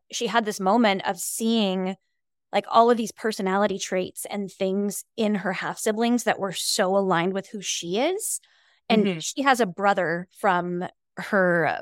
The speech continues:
Speaker 1: biological mom and the, the dad and her dad who raised her. And she was, like, realizing, like, I have more in common with these strangers than I do with my own brother. And it was, like, this seed of this idea that stuck with her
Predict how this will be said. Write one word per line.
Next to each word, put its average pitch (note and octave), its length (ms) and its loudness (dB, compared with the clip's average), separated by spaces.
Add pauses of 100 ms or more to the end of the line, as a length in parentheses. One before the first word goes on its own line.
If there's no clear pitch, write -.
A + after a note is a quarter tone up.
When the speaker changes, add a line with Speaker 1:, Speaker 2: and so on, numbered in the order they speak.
(160)
Speaker 1:
biological F#3 540 0
mom F3+ 260 2
and E3+ 140 0
the, F3 260 0
the F#3 120 -6
dad D#3+ 280 -2
and F3+ 240 -6
her F3 140 -8
dad E3+ 340 -4
who G#3+ 80 -4
raised F3 240 -2
her. D#3 220 -6 (580)
And F#3+ 220 2
she G#3 180 -2
was, G3 160 -2
like, F#3+ 140 -2
realizing, F3 760 -2 (140)
like, E3+ 180 -2 (640)
I A3 120 4
have B3+ 160 0
more G#3+ 200 4
in G3+ 60 -2
common G#3+ 360 0
with G3 120 -4
these F3 160 -6
strangers G#3+ 540 -4
than F#3 140 -2
I F3 100 0
do F#3 200 -6
with F#3+ 220 -6
my F3+ 160 0
own E3+ 240 -6
brother. F#3 500 2 (640)
And G#3+ 100 0
it F#3+ 80 0
was, - 440 -4
like, F#3+ 200 -6
this G3 140 -10
seed G#3 340 -4
of G3 80 -4
this F#3 180 -6
idea F3+ 380 -2
that F3+ 160 -6
stuck - 280 -4
with F#3 140 -6
her F3 400 0